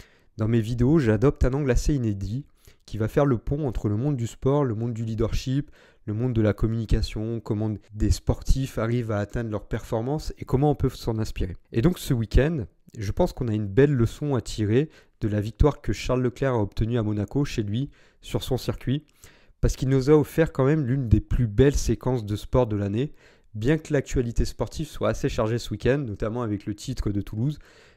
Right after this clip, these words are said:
Mais là, j'avais vraiment envie de parler de, de Charles Leclerc. Parce que juste avant le départ de Monaco, j'écrivais même à un de mes meilleurs potes,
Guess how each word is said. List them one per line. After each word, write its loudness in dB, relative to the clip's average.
Mais -2
là, 4
j'avais 0
vraiment 0
envie -2
de -16
parler 0
de, -2
de -4
Charles 0
Leclerc. -6
Parce -2
que 0
juste 0
avant 4
le 0
départ 2
de -2
Monaco, -2
j'écrivais -4
même -2
à -2
un -2
de -4
mes -2
meilleurs 0
potes, 2